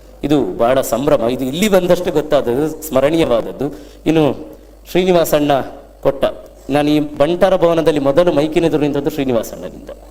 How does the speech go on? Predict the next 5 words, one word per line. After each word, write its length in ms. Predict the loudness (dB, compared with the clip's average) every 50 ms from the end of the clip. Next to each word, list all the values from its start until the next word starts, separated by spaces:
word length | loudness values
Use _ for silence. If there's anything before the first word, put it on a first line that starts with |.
| -20 -20 -20 -20 -20 -20 -20 -20 -4 0
ಇವತ್ತು 460 | 2 2 4 4 4 2 2 2 2
ಆ 120 | 2 0 0
ಸ್ಮರಣೀಯವಾದಂತಹ 920 | 0 -2 -2 -2 2 2 4 2 4 4 2 2 2 -2 -2 -2 -4 -6
ಕ್ಷಣ 260 | -2 -2 0 0 0 0 -2 -4 -8 -16 -20 -20 -8 -4
ನೆನಪಿಡ್ತೇನೆ. 600 | 0 0 0 2 0 -2 -2 0 -2 -2 -2 -4